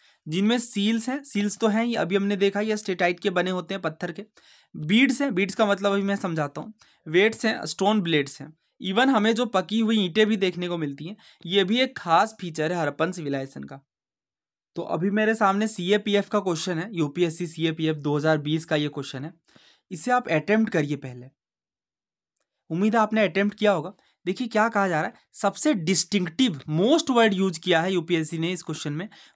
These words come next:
most डिस्टिंक्टिव आर्टिफैक्ट जो है हड़प्पन सिविलाइजेशन के क्या थे। पहला कहा जा रहा है अस्टेटाइट से बने हुए सील,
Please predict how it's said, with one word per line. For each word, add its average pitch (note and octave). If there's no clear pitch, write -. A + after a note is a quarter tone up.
most A3+
डिस्टिंक्टिव G3+
आर्टिफैक्ट F#3+
जो D#3+
है E3+
हड़प्पन F3+
सिविलाइजेशन F3
के A#3
क्या E3+
थे। C3
पहला F3+
कहा G3
जा F#3
रहा F#3+
है -
अस्टेटाइट F3
से G#3
बने D3
हुए D#3+
सील, C3